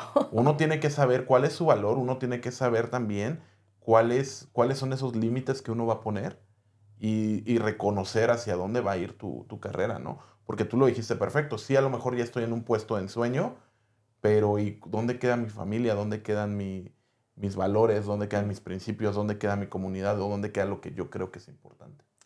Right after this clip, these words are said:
Speaker 1: Claro.
Speaker 2: Lo que la comunidad me está diciendo que se debe de comunicar. No lo que me están diciendo
Speaker 1: No.
Speaker 2: las personas que están en poder, porque a veces, aunque tengan muy buenas intenciones, yo lo veo aquí con, con, con muchos representantes que tienen una muy buena intención,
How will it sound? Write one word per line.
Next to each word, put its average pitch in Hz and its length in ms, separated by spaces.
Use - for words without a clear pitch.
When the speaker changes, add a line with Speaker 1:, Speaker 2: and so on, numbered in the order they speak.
Speaker 1:
Claro. 165 280
Speaker 2:
Lo 110 100
que 110 120
la 95 160
comunidad 101 400
me 110 80
está 107 160
diciendo 95 320
que - 80
se - 120
debe 82 180
de 64 100
comunicar. - 500
No 117 100
lo 165 120
que 202 60
me 175 80
están 127 220
diciendo 151 460
Speaker 1:
No. 170 200
Speaker 2:
las 143 140
personas 127 260
que 127 60
están 123 180
en 120 100
poder, 120 340
porque 117 200
a 117 40
veces, 143 320
aunque - 400
tengan 160 360
muy 165 140
buenas 165 280
intenciones, 127 420
yo 139 120
lo 147 100
veo 131 80
aquí 131 180
con, 127 260
con, 98 280
con 101 320
muchos 113 320
representantes 110 640
que 95 100
tienen 127 340
una 139 160
muy 143 260
buena 147 160
intención, 131 580